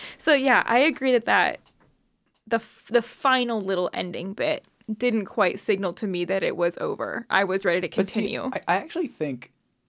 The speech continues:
Speaker 2: and I don't know if this is what Zoe was referencing in the Discord when she was saying, "Hey, like, guys, like, do finish the game, like, after
Speaker 1: Mm-hmm.
Speaker 2: you beat this." But I feel like that is the actual ending,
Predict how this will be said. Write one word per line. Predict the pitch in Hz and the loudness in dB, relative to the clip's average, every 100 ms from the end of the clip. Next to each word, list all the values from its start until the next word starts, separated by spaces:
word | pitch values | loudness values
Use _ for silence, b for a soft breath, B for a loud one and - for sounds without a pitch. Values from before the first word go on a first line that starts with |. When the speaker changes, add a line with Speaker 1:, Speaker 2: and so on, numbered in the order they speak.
| _ _ _ _ | _ _ _ _
Speaker 2:
and | 139 139 | -2 0
I | |
don't | 131 151 | 2 0
know | 113 113 | -2 -2
if | 113 | -2
this | 110 - | -8 -10
is | 98 | -10
what | - 98 | -8 -6
Zoe | 101 | -4
was | 98 95 | -6 -6
referencing | 95 110 101 | -8 -10 -12
in | 92 | -12
the | 87 | -10
Discord | 95 - 95 | -12 -10 -10
when | 92 | -10
she | 87 | -12
was | 87 - | -10 -10
saying, | 90 85 | -10 -12
"Hey, | 104 92 | -10 -8
like, | 87 | -8
guys, | 87 87 87 | -8 -8 -8
like, | 73 - | -12 -14
do | 110 | -14
finish | 95 101 98 | -12 -12 -12
the | - | -14
game, | 87 92 90 | -12 -12 -12
like, | 92 90 | -12 -6
after | 107 - | -4 -4
Speaker 1:
Mm-hmm. | 104 | -6
Speaker 2:
you | 98 | -10
beat | 101 95 | -12 -18
this." | - | -14
But | - 120 | -6 -4
I | 123 | -4
feel | 180 202 | -2 0
like | 160 101 98 | 0 -2 -12
that | 98 113 107 | -6 -2 -2
is | 92 87 | -2 -8
the | - 85 | -12 -14
actual | - - 87 71 | -14 -14 -14 -14
ending, | 69 71 62 64 | -14 -16 -18 -18